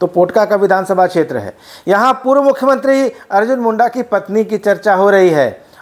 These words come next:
और पोटका से आप पूर्वी से सीधे आप घोड़ा बांधा होते हुए घाटशिला विधानसभा क्षेत्र में प्रवेश करें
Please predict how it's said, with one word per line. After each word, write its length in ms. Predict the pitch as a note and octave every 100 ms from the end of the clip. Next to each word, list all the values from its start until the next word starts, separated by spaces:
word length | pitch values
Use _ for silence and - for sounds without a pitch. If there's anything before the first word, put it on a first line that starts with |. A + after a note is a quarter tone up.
| -
और 120 | C#3+ C#3+ -
पोटका 380 | D#3 - G3+
से 180 | G3+ F3+
आप 240 | D3+ C#3+ - -
पूर्वी 280 | G#3+ C4+
से 160 | C4 C4+
सीधे 320 | C4 A#3+ B3
आप 260 | A#3+ A3+ - - -
घोड़ा 260 | D#3+ A#3 B3
बांधा 300 | G#3 G3+ G3
होते 280 | F#3+ F#3+
हुए 220 | G#3 G3+ G3 - _ _
घाटशिला 360 | D#3 D#3+ F3+ F#3
विधानसभा 500 | F3 D#3+ E3 E3 D#3+
क्षेत्र 260 | D#3 D#3+ D3+
में 140 | D3+
प्रवेश 320 | D3 C#3 C3+
करें 260 | - B2